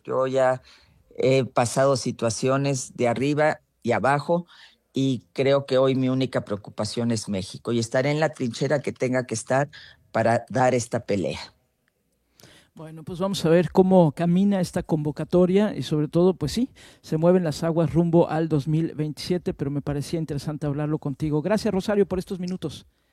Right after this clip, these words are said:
Speaker 1: Al contrario, un abrazo grande, Gaby, estamos en contacto.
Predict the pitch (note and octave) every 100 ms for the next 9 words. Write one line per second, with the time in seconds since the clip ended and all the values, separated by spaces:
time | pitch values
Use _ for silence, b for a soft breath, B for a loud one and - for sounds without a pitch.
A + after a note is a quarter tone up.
0 | _ _ C#3 C3+ D3+ C3 E3 E3 E3+ E3
1 | D#3 D#3+ D#3+ E3 D#3+ D#3+ D#3+ D#3 C3+ C#3+
2 | D3 C3+ C3 - C#3 D3 D3 C3 C3 B2+
3 | C#3+ C#3 - A2+